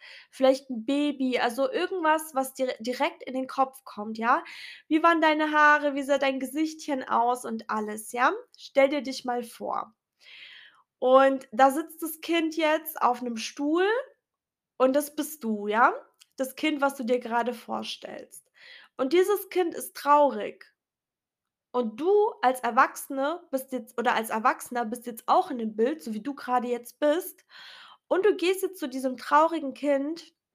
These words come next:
und du umarmst es. Du drückst es, du sagst: „Alles wird gut, ich beschütze dich, mach dir keine Sorgen, ich bin groß, ich bin stark, ich mache alles, dass es dir gut geht.“ Und wenn du die Möglichkeit hast, kannst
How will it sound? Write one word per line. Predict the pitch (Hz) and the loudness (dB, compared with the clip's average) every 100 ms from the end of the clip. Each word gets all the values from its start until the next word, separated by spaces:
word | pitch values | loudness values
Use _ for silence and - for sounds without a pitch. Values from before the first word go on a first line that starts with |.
| _ _ _ _ _ _ | _ _ _ _ _ _
und | 240 262 | -2 0
du | 269 | 0
umarmst | 247 240 - 240 254 - - | -2 0 4 4 4 -8 -18
es. | 208 - - - _ _ _ | -20 -18 -20 -20 _ _ _
Du | 254 | -8
drückst | 220 269 339 339 - - - | -6 -2 -4 -4 -16 -8 0
es, | 262 269 - _ _ - _ | 2 0 -4 _ _ -20 _
du | 254 | -2
sagst: | 240 254 - - | 2 2 0 0
„Alles | - 269 277 277 226 | 4 4 2 -2 -8
wird | 247 240 | -8 -8
gut, | - 220 226 - | -8 -4 -4 -8
ich | 233 - | -12 -10
beschütze | 254 226 254 240 - 220 | -10 -6 -4 -4 -6 -10
dich, | 220 226 | -8 -6
mach | 240 - | -6 -4
dir | 247 233 | -8 -8
keine | - 269 277 277 | -2 2 2 0
Sorgen, | 240 240 233 233 233 220 | -2 -2 -2 -4 -6 -8
ich | 254 254 - | -8 -6 -8
bin | 240 | -8
groß, | 226 220 254 269 - | -6 -2 0 0 -4
ich | 233 220 | -12 -10
bin | - 233 | -8 -8
stark, | 220 - 240 240 254 - - - - | -8 -2 2 4 2 -4 -16 -16 -18
ich | - | -8
mache | 247 247 247 240 - | -4 -4 -4 -2 2
alles, | 233 254 262 262 - - | 2 4 2 2 -4 -6
dass | 233 226 | -4 -4
es | 233 - | -8 -8
dir | 233 | -8
gut | - 226 220 | -6 -8 -8
geht.“ | - 196 185 _ - - - - | -8 -8 -8 _ -20 -20 -12 -2
Und | 254 | 4
wenn | 285 | 4
du | 302 | 2
die | 285 | 0
Möglichkeit | 285 311 285 - 262 254 294 | 0 -2 -6 -4 -4 0 4
hast, | 302 302 - | 4 4 -6
kannst | - 262 - | -8 -8 -8